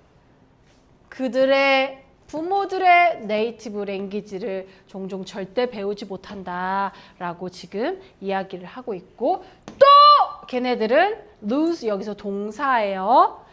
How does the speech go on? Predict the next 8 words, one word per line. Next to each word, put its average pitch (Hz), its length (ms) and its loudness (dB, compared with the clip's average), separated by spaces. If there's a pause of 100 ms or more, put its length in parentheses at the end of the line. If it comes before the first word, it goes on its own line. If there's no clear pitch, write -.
(160)
잃어버립니다. 220 1300 2 (200)
A 190 80 -10 (100)
part 403 460 -4
of 349 160 -6
the 294 140 -4 (480)
ethnic 262 400 -6 (200)
identity. 202 1040 -8 (400)
그들의 240 720 -2